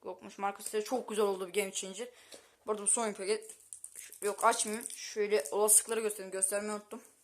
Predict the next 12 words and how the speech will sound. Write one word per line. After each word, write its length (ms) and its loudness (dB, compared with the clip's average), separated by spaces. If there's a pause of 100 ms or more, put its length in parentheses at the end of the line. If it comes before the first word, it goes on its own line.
(180)
Netlerse. 540 -12 (1200)
Şöyle 360 -20 (160)
göstereyim. 340 -20 (160)
Tamamdır. 560 -10 (840)
Şöyle 240 -16
bakın 220 -6
işte 200 -6
olasılıkları 560 -4
arkadaşlar. 720 -6 (200)
Tamam. 340 -2 (1080)
O 60 -6
zaman 320 0